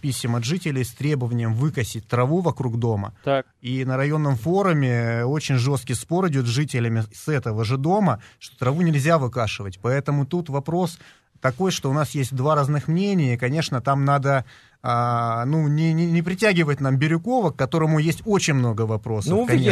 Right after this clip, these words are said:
Speaker 3: если
Speaker 1: же,
Speaker 3: есть ещё
Speaker 1: от
Speaker 3: что
Speaker 1: города.
Speaker 3: тогда,
Speaker 1: Но
Speaker 3: да,
Speaker 1: трава — это
Speaker 3: конечно.
Speaker 1: совсем другая история.
Speaker 2: Константин, если говорить о динамике,
Speaker 3: Да.
Speaker 2: вот при Юрии Михайловиче Лужкове, я чё-то не помню, чтобы как-то пытал-, пытались наладить обратную
Speaker 3: <clears throat>
Speaker 2: связь. При Сергее Семёновиче, я не
Speaker 3: Мгм.
Speaker 2: знаю,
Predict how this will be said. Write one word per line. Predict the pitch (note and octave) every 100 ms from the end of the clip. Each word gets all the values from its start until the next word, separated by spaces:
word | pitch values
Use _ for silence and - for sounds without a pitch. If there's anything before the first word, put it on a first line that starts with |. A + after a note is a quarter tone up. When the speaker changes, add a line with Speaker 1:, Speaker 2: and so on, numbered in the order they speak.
| - -
Speaker 3:
если |
Speaker 1:
же, | G#3+
Speaker 3:
есть | - -
ещё | - F#3
Speaker 1:
от | C#3
Speaker 3:
что | D#3+
Speaker 1:
города. | D3 E3
Speaker 3:
тогда, | D#3 A3
Speaker 1:
Но | G#3+
Speaker 3:
да, | -
Speaker 1:
трава — | - G#3+ A#3 A3
это | F3
Speaker 3:
конечно. | D#3+ F#3+
Speaker 1:
совсем | - G3
другая | E3 D#3+ E3 D3+
история. | - B2+ G#2 G2+
Speaker 2:
Константин, | F3 - A#3+ A#3
если | F#3+ G3
говорить | G3+ G3+ E3+
о | F3
динамике, | E3 F3 C#3+ A2
Speaker 3:
Да. | B2+ A2
Speaker 2:
вот | E3 F3+
при | D3
Юрии | E3+ D#3
Михайловиче | C#3+ - D3 C#3 C#3
Лужкове, | C#3+ - - A2 F#2+
я | G#2+ F#3
чё-то | - -
не | D#3+ D#3
помню, | G#3 G#3 D3+
чтобы | - C3
как-то | B2+ D#3 -
пытал-, | C3 - D#3+ D#3 C3+
пытались | - C3 D3 A#2+
наладить | C3+ C3 F3 B2 C3+
обратную | B2+ C#3 - B2+
Speaker 3:
<clears throat> |
Speaker 2:
связь. | A#2 G#2+ E2 - _ _ - - - _
При | C#3+ F#3 G#3+ G#3
Сергее | G3+ G3 G3+
Семёновиче, | G#3+ A#3+ B3+ G#3 F3 - _ C#3
я | D3+ A3+
не |
Speaker 3:
Мгм. | -
Speaker 2:
знаю, | A3 E3